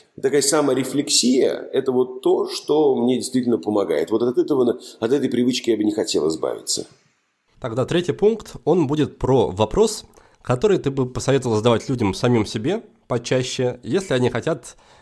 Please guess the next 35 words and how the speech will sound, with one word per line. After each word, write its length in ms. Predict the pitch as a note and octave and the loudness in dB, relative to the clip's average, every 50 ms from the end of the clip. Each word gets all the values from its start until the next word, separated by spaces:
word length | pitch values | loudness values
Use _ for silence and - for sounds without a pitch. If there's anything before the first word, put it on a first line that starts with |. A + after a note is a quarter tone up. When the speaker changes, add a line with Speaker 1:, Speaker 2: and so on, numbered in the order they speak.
| _ _ | _ _
Speaker 2:
а, 120 | B2+ A2 | -6 -6
прийти 300 | G2 - A#2 A2+ - C3+ | -2 -2 -2 -2 0 -2
к 40 | A#2 | -2
каким-то 400 | A2+ G2+ - G#2+ F#2+ - G2+ F#2+ | -2 -2 0 -2 0 0 -2 -2
озарениям, 720 | - G2 F2+ G2+ G#2 A2 C#3 C#3+ C3 B2+ A#2+ A#2 A2 G#2+ G#2 | -2 0 0 2 4 4 6 6 6 4 4 4 2 0 -2
переменам 560 | - G#2+ G2+ G2+ G2+ B2 C#3 C3 A#2 A2 G#2 | -2 0 0 2 4 4 4 4 4 2 2
в 20 | |
жизни, 280 | G2 A#2 G#2 F2+ G2+ F#2+ | 0 -2 -2 0 -2 -2
трансформациям, 720 | - F#2+ - - G2+ G#2 B2+ D#3 D#3 - - B2 G#2+ G2 | -2 -6 -8 -4 -2 0 0 0 0 0 -2 -2 -2 -2
к 60 | - | -4
чему 220 | - - A#2+ A2+ A2 | -4 0 2 2 2
угодно. 400 | G#2+ D3+ F#3+ F3 E3+ D#3 C#3+ - - - _ - - | 2 0 0 0 0 0 -2 -2 -8 -20 _ -14 -6
То 80 | - B2+ | -4 -4
есть 120 | A2+ - | -4 -2
какой 500 | - D3 B2+ - F3 C#3 A#2 G2+ - - _ | -4 -4 0 4 4 4 4 2 -2 -8 _
вопрос 400 | A2 A#2+ A#2+ - G#3+ A3 G#3+ - | -2 -2 2 2 2 2 2 0
следует 400 | - - - D#3 D#3+ C3 A2+ G2+ | -6 -2 0 0 2 2 0 0
задавать 280 | G2 G#2 A2 C3 B2+ | 0 0 0 0 0
себе 260 | - - G#2 G2 A#2 A2 | -2 -6 -2 -2 -2 -2
самому 340 | - - F#2+ G2+ A#2+ A2+ | 0 0 2 2 2 2
почаще? 580 | A2+ - - G#2+ F#2+ - G#2+ F#2 - - - - - _ _ _ _ _ _ _ _ - | -2 -4 -8 -8 -6 -2 -2 -4 -4 -6 -12 -16 -20 _ _ _ _ _ _ _ _ -4
Speaker 1:
Это 240 | B2+ B2 B2 C3+ B2+ | -2 0 2 2 2
однозначно 540 | A#2+ A#2+ B2+ C3 B2+ D3 D#3+ D#3 D3+ C#3+ B2+ | 2 2 0 0 2 0 0 0 0 0 -2
вопрос 280 | B2 C#3 C3+ B2 G#2 | 0 0 -2 -2 0
«зачем?». 640 | A2 A#2+ B2+ B2+ - - A2+ F2 D#2 D#2 C#2+ - - _ _ _ _ _ _ _ _ _ | -2 -2 -2 -2 -2 -2 0 -2 -2 -4 -8 -12 -16 _ _ _ _ _ _ _ _ _
Я 100 | - B2 | -4 -4
что-то 240 | A#2+ C#3+ C#3 A#2+ C3+ | -2 0 0 0 0
делаю – 380 | A2+ A#2+ E3 F3 D#3 C#3 B2 - | 0 0 0 0 0 0 -2 -2
зачем? 720 | - A#2+ A#2+ A#2+ - - A#2 G2 E2 C#2+ C#2+ G#1 - - _ _ _ _ _ _ _ _ | -2 -2 -2 -2 -2 -2 0 0 -2 -2 -4 -8 -12 -14 _ _ _ _ _ _ _ _
Я, 320 | F#2 G2 A2 C3+ C3 C#3 | -10 -4 -2 -2 -2 -2
что-то 240 | - - D3 C3 C#3+ | -2 -2 0 0 0
происходит – 540 | C#3+ B2+ C#3+ C#3 C3 - - E3 E3 D3+ - | 0 0 0 0 -2 0 2 2 2 2 2
зачем 500 | G2+ A#2 A#2+ - - - A#2 F#2+ F2 F2 | 0 -2 -2 -2 -2 0 0 0 0 -2
это 140 | D#2+ D#2+ E2 | -4 -6 -8
происходит? 600 | - - E2+ D#2 C#2 - - - A1+ G1+ - - | -8 -6 -6 -4 -4 -4 -4 -2 -2 -2 -2 -4